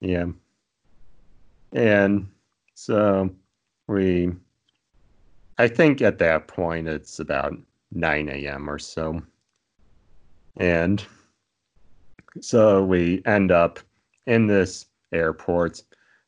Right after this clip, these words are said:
This airport, by the way, at least summer of two thousand seven, it felt as though there was just nobody using it. There were other flights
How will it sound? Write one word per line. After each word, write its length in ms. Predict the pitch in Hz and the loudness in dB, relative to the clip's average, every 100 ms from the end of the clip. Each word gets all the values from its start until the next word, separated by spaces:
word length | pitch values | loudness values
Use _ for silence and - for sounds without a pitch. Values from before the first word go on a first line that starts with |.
| _ | _
This 220 | 190 - | 0 2
airport, 500 | 110 101 - 92 80 | 4 2 2 -2 -2
by 180 | 78 73 | -2 -4
the 100 | 76 | -6
way, 460 | 73 76 80 92 - _ _ - | -4 -2 -2 -4 -8 _ _ -2
at 160 | 127 131 | 0 4
least 480 | 120 - - - | 2 2 -8 -8
summer 280 | - 87 82 | -4 -2 -2
of 100 | 76 | -6
two 180 | - 73 | -8 -12
thousand 380 | - 67 67 71 | -8 -8 -8 -12
seven, 560 | - 71 73 82 107 107 _ _ _ _ _ _ - - - - - | -8 -6 -4 -4 -4 -6 _ _ _ _ _ _ -20 -20 -20 -20 -4
it 100 | 135 | -2
felt 340 | - 175 147 | 6 8 8
as 180 | 120 98 | 2 -2
though 200 | 101 92 | -4 -4
there 120 | 90 | -4
was 160 | 85 - | -6 -8
just 240 | 87 - | -12 -14
nobody 580 | 87 90 85 82 85 82 | -14 -8 -6 -6 -8 -8
using 560 | 78 69 73 78 85 85 | -12 -14 -16 -12 -10 -8
it. 280 | 90 - - _ _ _ _ _ - - | -10 -12 -20 _ _ _ _ _ -10 2
There 120 | 156 | 6
were 320 | 160 143 139 | 8 6 6
other 240 | 104 98 87 | 2 0 -4
flights 760 | - 92 85 82 78 - | -8 -4 -4 -4 -8 -16